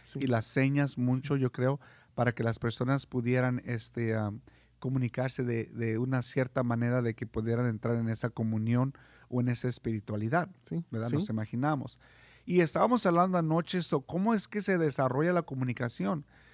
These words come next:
Speaker 2: Desde el principio de la, del libro del Génesis nos enseñan que Dios es el que se quiere comunicar con nosotros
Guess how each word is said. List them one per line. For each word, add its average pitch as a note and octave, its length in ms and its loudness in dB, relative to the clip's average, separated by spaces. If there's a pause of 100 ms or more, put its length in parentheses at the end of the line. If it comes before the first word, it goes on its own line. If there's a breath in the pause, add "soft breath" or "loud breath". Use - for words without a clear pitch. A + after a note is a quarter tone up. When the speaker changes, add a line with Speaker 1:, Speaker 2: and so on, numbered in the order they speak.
(520 soft breath)
Speaker 2:
Desde D#3+ 200 6
el D3+ 80 4
principio G3 600 2
de G3 120 6
la, C3 420 4 (120)
del B2+ 480 0
libro E3+ 220 6
del C#3+ 160 4
Génesis D#3+ 580 0
nos C#3 220 -4
enseñan D#3 440 0
que C#3 160 -2
Dios D#3+ 540 4
es E3+ 160 -2
el F#3 120 -2
que D#3 120 -6
se C3+ 140 -6
quiere F3 260 -2
comunicar C3+ 560 -2
con D#3 160 -4
nosotros C3+ 640 -6